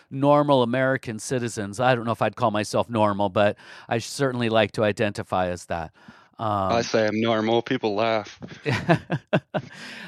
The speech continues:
Speaker 1: Um, I, I ha-, I have described myself recently as a s-, I, I created a term. I call it psyche knot.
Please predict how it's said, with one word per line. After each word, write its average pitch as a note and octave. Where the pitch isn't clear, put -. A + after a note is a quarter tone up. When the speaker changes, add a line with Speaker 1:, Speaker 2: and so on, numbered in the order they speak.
Speaker 1:
Um, C3
I, C#3+
I C3
ha-, D#3
I C3
have C#3+
described C#3+
myself C#3
recently B2
as A#2+
a A#2+
s-, -
I, B2
I B2
created C#3
a A2+
term. C3
I A2+
call B2+
it -
psyche F3
knot. G2+